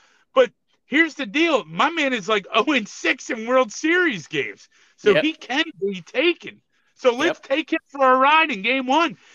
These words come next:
Speaker 1: And I kinda like Nola pitching the first game.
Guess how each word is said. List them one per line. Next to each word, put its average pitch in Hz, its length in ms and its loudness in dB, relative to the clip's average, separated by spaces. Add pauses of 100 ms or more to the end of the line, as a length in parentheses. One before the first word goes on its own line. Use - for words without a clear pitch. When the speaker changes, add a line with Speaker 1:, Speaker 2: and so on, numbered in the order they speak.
(100)
Speaker 1:
And 254 100 -4
I 330 120 0
kinda 349 260 -2
like 330 240 0
Nola 196 380 0
pitching 180 400 -8
the 156 80 -4
first 165 340 -8
game. 127 240 -8